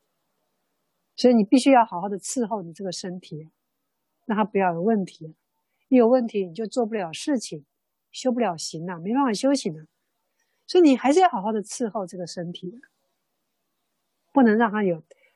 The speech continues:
太过度的伤害。哦，你说，啊，我们除此之外呢，人类呢，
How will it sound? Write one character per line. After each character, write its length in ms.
太 180
过 240
度 180
的 280
伤 320
害。 240
哦， 140
你 60
说， 380
啊， 160
我 60
们 140
除 160
此 140
之 160
外 140
呢， 160
人 220
类 180
呢， 280